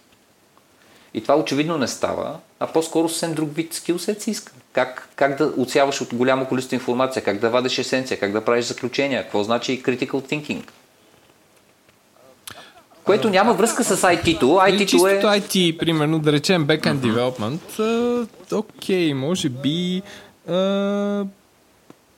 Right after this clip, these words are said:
Speaker 2: те я знам, може да се обучи сам човек. Но нишово, да речем, нишовото на това,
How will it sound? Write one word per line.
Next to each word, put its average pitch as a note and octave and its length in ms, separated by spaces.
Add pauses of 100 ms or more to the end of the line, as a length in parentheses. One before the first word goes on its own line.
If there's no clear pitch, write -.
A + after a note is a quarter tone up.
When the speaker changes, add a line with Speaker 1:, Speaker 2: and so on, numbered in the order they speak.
(1120)
Speaker 2:
те F3+ 100
я D#3+ 80
знам, G2+ 340
може D#3+ 240
да - 40
се - 60
обучи B2 340
сам F#2+ 280
човек. - 240 (560)
Но C#3+ 220 (260)
нишово, E3 840 (720)
да B2+ 160
речем, G#2+ 500 (840)
нишовото F3 640
на C3 120
това, G2 420